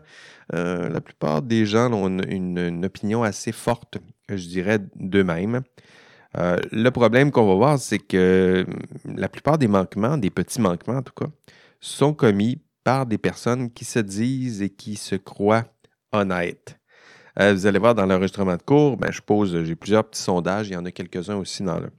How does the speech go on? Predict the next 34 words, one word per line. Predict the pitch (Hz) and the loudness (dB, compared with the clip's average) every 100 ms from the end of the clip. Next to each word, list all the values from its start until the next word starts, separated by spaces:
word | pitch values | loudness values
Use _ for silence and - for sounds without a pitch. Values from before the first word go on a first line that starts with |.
| _ _ _ _ _ _ _ | _ _ _ _ _ _ _
dans | 90 | -4
le | 87 | -2
module | 90 85 80 | -4 -6 -10
trois. | - 98 113 - _ _ - _ _ - | -4 0 0 -2 _ _ -20 _ _ -6
Euh, | 87 87 | -2 -2
je | 90 | -4
vous | |
demande | 90 101 104 95 | -4 -2 -2 0
d'estimer | 104 - - - 98 92 98 101 101 _ _ _ _ 92 | 0 -2 -10 -10 -4 -2 -2 -4 -8 _ _ _ _ -8
vos | 90 87 - - | -4 -4 -8 -16
propres | - 107 - - 98 | -2 -2 -2 -6 -4
talents | 95 _ 98 92 95 101 101 101 95 - | -4 _ 0 0 0 0 0 -2 -4 -8
et | 95 90 | -8 -8
compétences | - 98 95 90 95 95 98 - | -8 -4 -4 -4 -4 -4 -8 -8
en | 92 | -8
matière | 87 85 - 90 | -6 -6 -4 -4
d'éthique, | 87 80 - 92 - - | -4 -8 -6 -8 -8 -12
votre | 85 85 - | -8 -8 -10
propre | - 104 - - 92 | -8 -8 -6 -6 -8
force | - 104 101 - - - | -2 0 0 -2 -12 -6
d'intégrité | 92 85 92 90 - 95 92 85 104 95 | -6 -2 -2 -2 -4 -6 -6 -6 -2 0
morale. | 95 90 90 92 95 95 95 _ _ _ _ _ | 2 2 2 0 0 -4 -10 _ _ _ _ _
Puis | 104 | -6
vous | 95 | -2
allez | 101 101 | 0 2
voir | 101 110 113 - | 4 4 4 2
que | 98 101 101 104 104 98 | 2 4 4 4 4 2
quand | 113 117 | 0 0
on | 110 | 0
pose | 110 113 110 | 0 0 0
ce | 98 | -2
genre | 95 98 | 0 -2
de | 92 | -2
questions-là, | 90 85 - 82 85 107 123 | -4 -8 -8 -6 -2 -2 -4